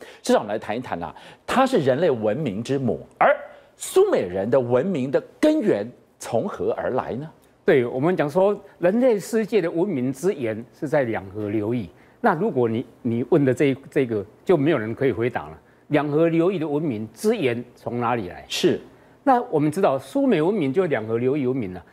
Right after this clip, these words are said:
Speaker 2: 从七千三百年前在这个地球上突然间凭空出现，而且马上就变成一个很高度发展的文明了，伟大精致的一个文明。那我们在讲说，那这个文明有没有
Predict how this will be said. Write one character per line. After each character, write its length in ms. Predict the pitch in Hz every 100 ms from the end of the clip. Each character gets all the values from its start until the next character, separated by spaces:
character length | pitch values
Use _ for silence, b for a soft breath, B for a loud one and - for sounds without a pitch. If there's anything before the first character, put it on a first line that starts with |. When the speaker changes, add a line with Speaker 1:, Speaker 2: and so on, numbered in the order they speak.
| b _
Speaker 2:
从 240 | 151 170
七 280 | - 226 214
千 280 | 208 208 202
三 240 | - 190
百 220 | 160 120
年 180 | 120 147
前 220 | 185 110
在 180 | 131 180
这 80 | 170
个 120 | 156
地 160 | 185 143
球 120 | 131
上 160 | 147 123 -
突 120 | 214
然 160 | 156
间 200 | 160 170
凭 340 | 170 - 131 160
空 300 | 160 160 160
出 260 | - 156
现， 260 | 160 185 123 92 b b
而 120 | -
且 180 | 175 143 - -
马 200 | 151 123
上 220 | 135 190 180
就 80 |
变 220 | 190 202 135
成 180 | 117
一 60 | 151
个 200 | 131 123
很 180 | - 110 107
高 240 | - 165
度 180 | 180 160
发 200 | 131 156
展 140 | 151 107
的 60 |
文 160 | 120 135
明 200 | 135 98
了， 100 | 101 -
伟 220 | 131 135
大 280 | 196 120 -
精 320 | - 220 170 190
致 240 | 202 165
的 140 | 135
一 60 | 147
个 80 | 135
文 180 | 123 127
明。 240 | 113 82 b b b b b
那 160 | 277
我 160 | 254 160
们 100 | 151
在 160 | 202 190
讲 220 | 135 120
说， 340 | 160 160 170 b b b _ _
那 100 | 254
这 100 | 247
个 60 | 247
文 160 | 208 208
明 260 | 180 139 -
有 100 | 139
没 120 | 170
有 120 | 156